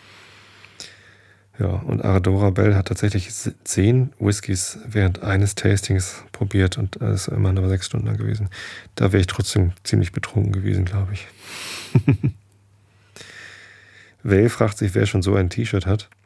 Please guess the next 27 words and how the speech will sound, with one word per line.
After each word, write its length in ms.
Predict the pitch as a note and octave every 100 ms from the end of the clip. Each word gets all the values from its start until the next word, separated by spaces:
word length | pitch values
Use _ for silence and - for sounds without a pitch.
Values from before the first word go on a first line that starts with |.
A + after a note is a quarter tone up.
| _ _ _ _ _
Äh, 140 | - F#2+
das 120 | G2+
kann 140 | C#3
man 60 | A#2
bestellen 360 | G#2 - A2+ G2
im 80 |
Shop 240 | F2+ A2 G#2
übrigens. 440 | F#2 G2 G2 - - _ _ -
Es 100 | -
gibt 300 | A2 - -
ein, 400 | F#2+ F#2 F2+ F2+ - _ _ _ _ _ - - - - _ _ -
äh, 260 | G2+ F#2
Einschlafen-Spreadshirt-Shop, 1900 | - G2+ - F#2+ F#2 - F#2 F2+ F2+ - - G2 - F#2 F2+ - - G2+ F#2
da 100 | -
kann 180 | - G#2
man 120 | G2+
sich 140 | G#2
T-Shirts 340 | F#2+ A2 - G#2
bestellen. 440 | B2+ - B2+ B2+ - _ _ _ _ _ _ _ _ - _
Ja. 120 | A2+ - - - - - - - - _
So. 200 | - - - _ _ - - - _ _ _ -
Ähm, 360 | G2+ G2 F#2 -
ach 80 | -
so, 100 | G#2+
die 80 | F#2+
Kuscheltiere, 720 | - D3 G#2 - E2+ D#2+ D#2+ -
genau. 300 | F2 E2